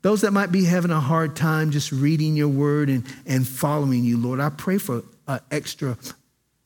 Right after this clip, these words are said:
amount of grace for them, that they would continue to seek your face.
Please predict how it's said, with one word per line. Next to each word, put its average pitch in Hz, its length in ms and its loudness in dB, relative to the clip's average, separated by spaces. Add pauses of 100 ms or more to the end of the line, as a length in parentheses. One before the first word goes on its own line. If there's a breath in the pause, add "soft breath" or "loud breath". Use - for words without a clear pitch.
(180)
amount 135 360 2
of 113 140 -2
grace 123 300 -2
for 123 160 -6
them, 110 320 -4
that 123 140 -6
they 131 100 0
would 120 180 -4
continue 165 600 0
to 147 100 -4
seek - 340 -4
your 123 120 -4
face. - 520 -12